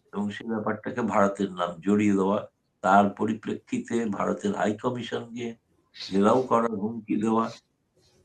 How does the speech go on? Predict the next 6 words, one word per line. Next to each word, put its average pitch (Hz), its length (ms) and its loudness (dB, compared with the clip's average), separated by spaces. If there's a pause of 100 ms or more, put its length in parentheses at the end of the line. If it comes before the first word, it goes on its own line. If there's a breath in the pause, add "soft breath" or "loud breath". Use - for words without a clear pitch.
(200)
হাই 147 240 6
কমিশন 180 480 2
হচ্ছে 196 220 0
একটা - 200 0
স্বাধীন 127 540 2
জায়গা, 80 420 0